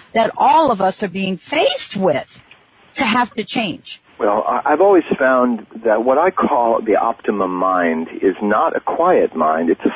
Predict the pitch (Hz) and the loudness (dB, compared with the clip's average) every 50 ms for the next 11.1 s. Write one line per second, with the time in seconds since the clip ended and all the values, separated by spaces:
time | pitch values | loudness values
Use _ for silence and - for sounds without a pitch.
0 | - - - 156 143 - 170 170 160 151 147 - 160 156 151 73 71 - - - | -4 -2 0 0 0 -2 -4 -8 -8 -6 -6 -6 -4 -2 -2 -2 -2 -4 -6 -10
1 | - - - - - - - - - - - - - - 92 95 - 107 107 - | -14 -18 -20 -20 -20 -20 -20 -18 -18 -18 -16 -10 -6 -4 -2 0 2 0 0 0
2 | - 120 127 127 131 170 208 220 - - 107 - 104 90 92 87 82 - - - | 0 0 0 0 2 2 0 0 0 -2 -2 -2 0 -2 -2 -4 -6 -6 -4 -2
3 | 85 85 90 95 107 - - 110 113 113 127 123 123 - - - 123 117 113 104 | 0 0 2 2 2 2 2 0 0 2 2 0 0 -2 0 0 0 0 0 0
4 | - - 98 95 92 - - 127 120 117 113 113 104 98 - - - 117 110 101 | -2 0 0 -2 -2 -2 -2 0 2 2 2 4 2 2 0 0 0 2 2 2
5 | 98 - - - 107 104 98 98 98 92 95 95 101 101 - - 107 101 98 - | 0 -2 -2 0 2 2 2 2 0 0 2 0 0 0 -2 -2 -2 -2 -2 -2
6 | - - 104 92 92 95 98 98 92 90 92 92 - - 95 92 92 92 90 92 | -4 -2 -2 0 0 0 0 0 0 0 0 -2 0 0 0 0 0 0 0 2
7 | 90 107 110 95 - - 92 85 82 - - - - - 98 87 82 85 90 95 | 2 4 4 4 2 2 0 -2 -2 -4 -10 -20 -6 0 2 4 4 4 4 4
8 | 113 139 - - - 92 85 - - 92 107 147 175 - - - - - - 85 | 2 2 0 0 0 0 0 0 2 2 4 2 2 0 -6 -18 -14 -8 -4 -2
9 | 82 80 80 82 80 82 - - - 95 101 135 185 - - - 123 110 107 113 | 0 0 0 0 0 0 -2 -2 -2 0 0 0 -2 -2 0 0 0 2 2 0
10 | 113 110 107 104 98 - 104 104 113 120 - 104 110 139 143 - - 90 98 113 | 0 -2 -2 -4 -2 0 0 2 2 0 0 -2 -4 -6 -4 -2 0 0 0 0
11 | - | -2